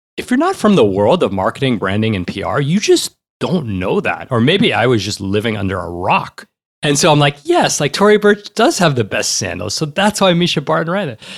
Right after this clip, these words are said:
I didn't know that Tory Burch sends hundreds of pairs of free sandals to every freaking celebrity in the world and then tells the paparazzi to go find them when they're wearing them.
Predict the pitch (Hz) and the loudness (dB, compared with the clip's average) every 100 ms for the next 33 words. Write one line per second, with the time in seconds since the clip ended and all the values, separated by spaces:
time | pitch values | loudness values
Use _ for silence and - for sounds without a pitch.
0 | 131 156 196 180 143 139 175 135 113 160 | -4 2 4 4 4 4 4 4 4 2
1 | - _ _ 120 123 123 - 143 160 151 | -2 _ _ -2 2 2 0 2 4 4
2 | 131 143 139 - - _ _ - - 143 | 4 4 2 -2 -12 _ _ -6 0 2
3 | 123 120 - _ _ - - 160 151 151 | 2 0 -4 _ _ -6 0 2 4 4
4 | 135 127 - 127 127 113 123 - - 123 | 2 -2 0 2 2 2 -4 -4 0 2
5 | - 120 117 107 92 101 - - _ _ | 2 0 0 0 -2 -2 -6 -10 _ _
6 | - 151 147 151 139 143 131 143 131 127 | -6 -4 0 0 2 2 2 0 0 0
7 | 117 117 117 117 113 113 104 95 107 120 | 0 2 2 4 2 2 -2 0 2 4
8 | 113 101 98 - 104 101 98 98 101 117 | 4 2 -2 -4 -2 -2 -2 -2 -4 -6
9 | - 131 131 123 113 - 117 110 107 117 | -6 0 2 2 0 -2 -2 0 0 0
10 | 143 - 110 - 95 101 92 - 120 139 | 0 -2 -4 -4 -4 -4 -4 -2 0 0
11 | 110 95 98 101 98 92 95 110 175 147 | 0 -2 -4 -4 -4 -2 -2 0 2 2
12 | 92 82 | 0 -8